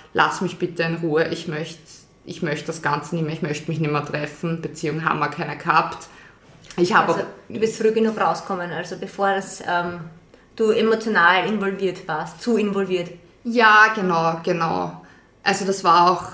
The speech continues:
Speaker 1: ganz schräg. Ich hab auch einmal gesagt, bei, da hab ich ihn bei so einer Familienfeier, ja, äh, hab ich mir gedacht, da hab ich das aber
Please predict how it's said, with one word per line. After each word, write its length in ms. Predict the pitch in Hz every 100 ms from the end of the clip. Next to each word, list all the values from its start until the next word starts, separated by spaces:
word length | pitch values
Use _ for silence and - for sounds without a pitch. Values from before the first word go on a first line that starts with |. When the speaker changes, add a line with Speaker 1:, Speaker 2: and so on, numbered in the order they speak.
| - - _
Speaker 1:
ganz 260 | - 175 -
schräg. 280 | - 180 208
Ich 160 | 226 196
hab 140 | -
auch 60 | 160
einmal 280 | 170 175 175
gesagt, 420 | - 175 170 -
bei, 260 | 185 180 180
da 140 | 165
hab 120 | 170 165
ich 140 | -
ihn 140 | 180 180
bei 100 | 175
so 160 | 175
einer 420 | 170 175 - - -
Familienfeier, 1160 | - 185 185 196 247 202 196 - - - 185 185
ja, 340 | 165 170 214 - - - - -
äh, 960 | 185 170 165 165 170 175 - - - -
hab 140 | 175
ich 100 | 185
mir 120 | 190
gedacht, 360 | 175 175 175 -
da 260 | 180 165 - 180
hab 140 | 170
ich 60 | -
das 220 | 170 -
aber 400 | 165 165 165 -